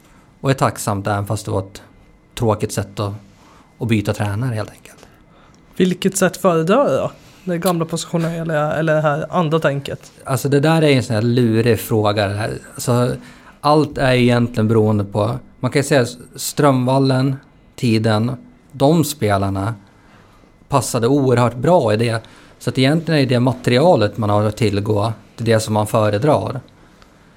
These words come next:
Speaker 1: Men jag, jag tycker att nu visade det att det här spelet passade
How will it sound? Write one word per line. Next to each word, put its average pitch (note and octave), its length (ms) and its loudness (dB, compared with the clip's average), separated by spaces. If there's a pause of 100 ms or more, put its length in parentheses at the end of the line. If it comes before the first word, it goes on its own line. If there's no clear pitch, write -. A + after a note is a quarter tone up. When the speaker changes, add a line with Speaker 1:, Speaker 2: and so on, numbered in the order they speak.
(320)
Speaker 1:
Men B2 320 0
jag, A#2 200 0
jag B2+ 160 2
tycker C#3+ 260 2
att - 120 -6
nu C3 160 2
visade C3+ 380 0
det B2+ 40 0
att - 300 -10
det B2+ 60 -2
här C3+ 80 4
spelet G#2+ 380 -2
passade G#2+ 580 -2